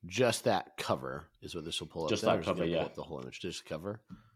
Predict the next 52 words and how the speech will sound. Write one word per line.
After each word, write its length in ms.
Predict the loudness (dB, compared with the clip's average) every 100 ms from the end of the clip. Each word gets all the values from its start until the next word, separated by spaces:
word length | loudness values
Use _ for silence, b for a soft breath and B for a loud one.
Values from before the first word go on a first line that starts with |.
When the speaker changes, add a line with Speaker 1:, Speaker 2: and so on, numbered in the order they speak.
| B _ _ _ _ _ _ _ _ _ _ _ _ _ _ -10
Speaker 2:
I'm 180 | -4 -4
guessing 380 | -2 -2 -2 -4
this 120 | -4
is 60 | -2
your 180 | 0 0
internet. 280 | -2 -2 0
Is 80 | 6
it 60 |
Speaker 1:
We're 80 | 6
Speaker 2:
mine? 80 | 8
Speaker 1:
slowing 280 | 8 10 12
down 180 | 10 10
your 140 | 8
internet 360 | 8 8 8 6
with 120 | 6
all 160 | 8 8
this 160 | 8
Speaker 2:
<laughs> 120 | 4 6
Speaker 1:
video 240 | 6 4
recording 560 | 2 2 2 2 0 0
too. 320 | 2 4 2
So 320 | 4 6 4 B B B B
just 180 | 8 12
so 60 | 12
you 120 | 12
guys 220 | 12 12
know, 160 | 12 10
the 100 | 10
performance 600 | 8 6 12 12 12 8
of 80 | 4
the 80 | 4
software, 540 | 8 8 8 6 4
apparently, 580 | 4 4 4 4 4 2
you 220 | 4 2
know, 180 | 2 2
it, 160 | 0 -2
it's 240 | -6 -8 -8
very 300 | 2 6 8 6
good. 280 | 6 6
It's 180 | 4 -2
just 220 | -4 -2
being 220 | 0 0 0
impacted 560 | -2 0 -2 -2 -6
by 280 | -2 -2 -4 -8 b b b
all 200 | 4 6
the 100 | 4
data 300 | 2 2 2
we're 220 | 0 -2 -2
taking 400 | -4 -6 -6 -6
on 140 | -6
Mo's 260 | -6 -6 -8
network. 460 | -10 -8 -8 -8